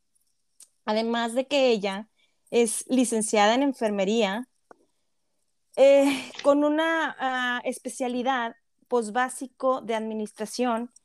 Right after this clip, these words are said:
y en terapia intensiva. Además de esto, es máster en comunica-, en educación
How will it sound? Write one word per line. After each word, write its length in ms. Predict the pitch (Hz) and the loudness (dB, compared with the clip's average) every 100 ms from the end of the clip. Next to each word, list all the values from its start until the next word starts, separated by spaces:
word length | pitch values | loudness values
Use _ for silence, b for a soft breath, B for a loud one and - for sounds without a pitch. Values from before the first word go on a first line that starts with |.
| _ _ | _ _
y 160 | - 247 | 0 2
en 160 | 240 226 | 2 0
terapia 400 | 226 202 - 226 | 2 0 0 -2
intensiva. 640 | 220 214 208 311 277 202 _ _ _ _ _ _ _ _ _ _ | 0 -2 0 0 0 -4 _ _ _ _ _ _ _ _ _ _
Además 460 | - 262 269 285 277 | 2 4 4 2 0
de 180 | 330 294 | -2 -2
esto, 300 | 262 - 269 | -4 -2 -2
es 240 | 247 240 | 0 -4
máster 440 | 240 233 226 - 254 | -6 -6 -6 -8 -8
en 100 | 247 | -6
comunica-, 500 | 247 247 262 254 - | -4 -2 -2 -4 -2
en 200 | 247 240 | 0 2
educación 680 | 233 262 - 294 254 294 | 2 0 -2 -2 0 -4